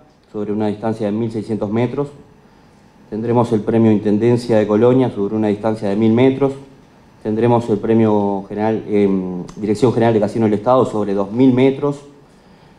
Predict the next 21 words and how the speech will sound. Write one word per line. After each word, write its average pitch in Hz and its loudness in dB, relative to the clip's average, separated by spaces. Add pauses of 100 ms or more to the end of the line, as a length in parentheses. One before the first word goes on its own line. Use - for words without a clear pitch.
(320)
Y - -12
tendremos 127 4 (340)
el 117 0
Agustín 110 0
Malnero 120 2 (220)
sobre 110 2
una 110 2
distancia 110 -2
de 107 0
ochocientos 110 -6
metros 135 0
para 101 -6
yeguas, 131 0 (600)
eh, 104 0
debutantes 113 0 (160)
absolutas. 101 -6 (340)
Esos 110 -8
son 117 -6
los 113 2 (920)
premios 117 2 (240)
destacados. 104 2